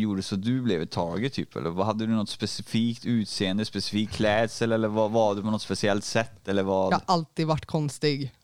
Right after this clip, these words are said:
Speaker 1: Okej.
Speaker 2: Eh, så det är ju det som varit skrämmande för andra. Och just att jag har alltid varit mig själv, liksom, oavsett hur hårt det än har varit, liksom. Och det har ju skrämt andra på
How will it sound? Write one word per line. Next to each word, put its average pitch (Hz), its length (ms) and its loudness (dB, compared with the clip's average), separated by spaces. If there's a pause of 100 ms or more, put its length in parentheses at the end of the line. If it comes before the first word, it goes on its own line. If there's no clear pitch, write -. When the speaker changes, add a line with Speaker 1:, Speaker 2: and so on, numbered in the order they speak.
(120)
Speaker 1:
Okej. 120 520 2
Speaker 2:
Eh, 165 60 -2
så 170 400 2 (300)
det 175 160 -4
är 180 40 2
ju 170 100 4
det 175 140 2
som 170 100 2
varit 160 160 4
skrämmande 160 800 2
för 151 580 2 (340)
andra. 151 480 4
Och 156 400 4
just 156 280 0
att 151 200 -2
jag 151 100 0
har 143 360 2 (1300)
alltid 165 840 2 (100)
varit 147 500 2
mig 143 580 2
själv, 151 260 2
liksom, 151 320 0
oavsett 151 500 2
hur 147 120 2
hårt 143 300 2
det 147 80 0
än 139 180 0
har 143 80 -2
varit, 151 200 -2 (180)
liksom. 131 400 -2
Och 156 200 4
det 156 140 4
har 156 120 6
ju 151 100 4
skrämt 143 460 -2
andra 143 280 -2
på - 140 -4